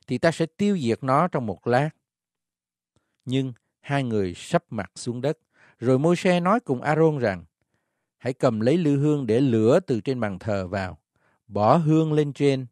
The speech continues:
mau mau đi đến hội chúng và làm lễ chuộc tội cho họ, vì sự thịnh nộ của Đức Giê-hô-va đã nổi lên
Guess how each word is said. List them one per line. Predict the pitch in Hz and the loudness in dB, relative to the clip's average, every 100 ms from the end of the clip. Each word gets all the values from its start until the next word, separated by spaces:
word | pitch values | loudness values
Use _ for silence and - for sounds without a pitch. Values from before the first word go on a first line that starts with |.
| _ _ _ _ | _ _ _ _
mau | 139 185 | 0 2
mau | 185 185 185 | 2 2 2
đi | 170 | 2
đến | 170 220 | 0 0
hội | 147 110 | -2 -2
chúng | - 180 214 | -4 -4 0
và | 131 | 0
làm | 117 | 0
lễ | 107 135 | 0 -2
chuộc | - 123 - | 0 -4 -2
tội | 113 92 98 | -4 -4 -2
cho | 135 | -2
họ, | 127 92 90 - _ _ _ 120 | 0 -6 -8 -16 _ _ _ 0
vì | 139 123 | 0 0
sự | 131 | -4
thịnh | - 135 120 | -4 -6 -2
nộ | 131 113 127 | 4 6 4
của | - | 2
Đức | 147 170 | -4 0
Giê-hô-va | 165 156 147 151 | 2 4 6 4
đã | 131 | 4
nổi | 139 113 120 | 0 0 2
lên | 143 139 131 | 2 0 -4